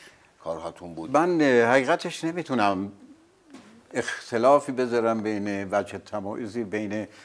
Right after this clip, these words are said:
Speaker 2: برنامه هم بذارم، چون عاشق بودم، عاشقانه.
Speaker 1: ما هیچ کدوم نمی‌تونیم بین کارهامون یا مثلاً، اه، از هر
Speaker 2: من
Speaker 1: کسی که یه خلق اثری داره نمی‌تونه یه کار زیباشو از کار نازیبا جدا کنه،
Speaker 2: هر
Speaker 1: همه رو
Speaker 2: صورت
Speaker 1: دوست
Speaker 2: که
Speaker 1: داشته،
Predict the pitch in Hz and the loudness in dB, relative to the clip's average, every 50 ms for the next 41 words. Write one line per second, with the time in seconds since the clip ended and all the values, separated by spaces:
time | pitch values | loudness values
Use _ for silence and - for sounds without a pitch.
0 | - - - _ _ _ 95 95 92 92 98 90 90 87 92 95 92 92 90 90 | -20 -20 -20 _ _ _ -2 -2 -2 -2 -4 -6 -4 -6 -6 -6 -6 -8 -8 -8
1 | 90 - - 139 143 - - 127 123 117 110 - - - 143 135 - - 92 85 | -6 -4 -4 -4 -4 -2 0 2 2 2 2 -2 -4 -4 -4 -4 -4 -8 -12 -12
2 | 80 85 85 85 82 82 82 _ - - 101 98 95 90 - - 113 95 107 117 | -10 -10 -10 -10 -12 -14 -14 _ -10 -6 -4 -4 -4 -6 -6 -6 -2 2 2 2
3 | 113 117 123 117 - - 131 165 185 185 180 214 190 - - - 170 185 185 175 | 2 2 0 -4 -4 -2 2 2 2 2 2 0 -2 -2 0 2 4 6 6 6
4 | 151 131 123 120 - 127 123 120 113 117 113 110 110 104 - - 113 110 110 113 | 4 2 2 -2 -2 -2 -2 0 0 0 0 0 -2 -4 2 6 6 6 8 6
5 | 120 117 117 117 113 113 107 113 120 117 117 117 113 - 117 113 117 113 113 110 | 4 2 2 2 0 0 2 4 4 4 4 2 2 2 2 4 4 2 0 0
6 | 107 107 104 101 101 98 98 98 82 78 98 92 95 120 - 120 120 123 123 123 | 0 2 2 2 2 2 2 0 -2 -2 -2 -2 0 0 0 4 6 6 8 8
7 | 139 170 185 170 123 110 - 120 113 113 110 - - 110 110 107 101 95 101 110 | 6 6 4 2 -2 -2 -2 0 0 0 0 -2 0 0 2 2 0 -2 -4 -2
8 | 107 85 82 104 - - 104 110 113 98 104 107 117 139 139 - - - - - | -2 0 -2 -2 -2 -4 -4 -4 -2 -4 -4 -2 -2 -2 -2 -4 -8 -16 -20 -20
9 | - - - - - 143 165 160 143 - 131 123 123 120 120 - 123 120 127 117 | -20 -20 -14 -6 2 4 6 6 6 2 0 2 2 2 4 4 4 4 4 2
10 | 107 113 123 113 120 117 117 - - 107 104 110 - 123 117 117 117 117 113 113 | 0 -2 2 6 6 6 6 4 4 4 2 2 2 2 2 2 2 2 2 2
11 | 113 107 107 113 101 113 110 98 104 113 107 98 113 117 123 143 135 139 156 190 | 0 0 -4 -2 -2 -2 -2 -2 -2 -4 -4 -2 -2 2 4 4 4 6 8 8
12 | 185 185 160 165 165 180 175 160 156 151 - - 104 95 | 8 8 8 6 4 6 6 4 4 2 0 -4 -8 -10